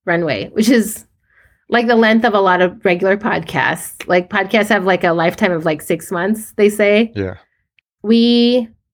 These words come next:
Speaker 1: never took a break. We've been consistent, uh, as a monthly podcast, which is also so, like, most, um, most podcasts will do seasons and they'll take a break and
Speaker 2: Yeah.
Speaker 1: then they'll come back.
Speaker 2: Yeah.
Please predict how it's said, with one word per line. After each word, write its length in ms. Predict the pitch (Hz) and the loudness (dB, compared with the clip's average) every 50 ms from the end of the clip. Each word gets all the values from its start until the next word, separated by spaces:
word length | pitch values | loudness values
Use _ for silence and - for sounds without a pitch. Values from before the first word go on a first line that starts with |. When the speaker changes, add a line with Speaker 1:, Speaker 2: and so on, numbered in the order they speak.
| _ _ _ _ _ - | _ _ _ _ _ -6
Speaker 1:
never 680 | 202 202 196 190 190 202 220 226 233 240 254 277 277 277 _ - | -2 0 0 0 2 2 2 2 4 2 2 0 -2 -6 _ -10
took 160 | 254 254 - | -6 -2 -2
a 80 | 269 | -2
break. 580 | 247 233 - 202 180 175 262 302 - - - _ _ _ _ | -2 -2 -2 0 0 0 0 -4 -6 -14 -20 _ _ _ _
We've 320 | - 185 190 190 190 185 185 | 0 2 4 4 4 2 2
been 380 | 202 190 190 185 185 185 185 | 2 2 4 4 2 2 0
consistent, 920 | 185 - 220 202 208 - 208 196 202 - - 226 269 294 - - - - - - | -2 0 0 0 0 -2 -6 -8 -4 -2 -2 0 0 -2 -4 -8 -18 -14 -8 -4
uh, 380 | 180 180 175 170 170 175 - - - _ _ _ _ _ _ | -2 0 0 2 0 0 -2 -4 -6 _ _ _ _ _ _
as 160 | - 185 196 196 | -2 0 0 2
a 60 | 190 | 2
monthly 320 | 190 185 185 - - 214 | 0 0 -2 -2 -2 -4
podcast, 760 | 214 - 165 160 165 - - 165 151 165 220 226 - - - - _ - - _ _ _ _ - | -2 -2 -4 -4 -4 -4 -4 -2 -2 -2 -4 -6 -10 -16 -20 -20 _ -20 -20 _ _ _ _ -10
which 120 | - - | -4 0
is 120 | 202 185 202 | 0 2 2
also 680 | 180 170 170 - 202 185 185 185 185 185 185 - - _ _ _ _ _ _ _ _ - | 2 0 0 2 2 4 4 4 2 2 -2 -4 -10 _ _ _ _ _ _ _ _ -12
so, 140 | - - 214 - - | -6 -6 -6 -4 0
like, 180 | 214 208 208 | 0 2 4
most, 280 | 220 214 208 214 208 214 - _ _ _ _ - 214 208 | 4 4 4 2 0 -4 -10 _ _ _ _ -8 -4 -2
um, 680 | 196 196 190 196 - 185 175 170 165 165 170 165 165 - | 0 0 -2 0 0 0 2 2 0 0 -2 -6 -6 -2
most 240 | - 208 214 214 214 | 0 0 0 0 0
podcasts 520 | - 208 185 175 165 208 196 185 185 185 | -2 -2 -2 -2 0 0 -2 -2 -2 -2
will 520 | 190 175 170 170 165 160 165 175 170 165 _ _ _ _ _ _ _ _ _ _ _ _ | -2 0 0 2 2 0 0 -2 -4 -8 _ _ _ _ _ _ _ _ _ _ _ _
do 140 | - 208 202 | 0 0 0
seasons 540 | - - - 185 190 180 190 190 185 185 180 | 2 2 2 2 4 4 4 4 4 4 2
and 120 | 185 180 175 | 0 0 0
they'll 100 | 165 160 | 0 0
take 160 | 175 180 175 | 0 0 0
a 60 | 180 | 0
break 240 | 170 175 165 170 165 | 0 0 -2 -2 0
and 80 | 185 | 0
Speaker 2:
Yeah. 80 | 214 208 | 0 0
Speaker 1:
then 80 | 196 180 | 0 0
they'll 80 | 170 165 | -2 -2
come 140 | 170 226 180 | 0 0 0
back. 260 | 170 156 156 156 160 | 0 0 0 0 0
Speaker 2:
Yeah. 180 | 104 98 95 95 | 0 -2 -4 -4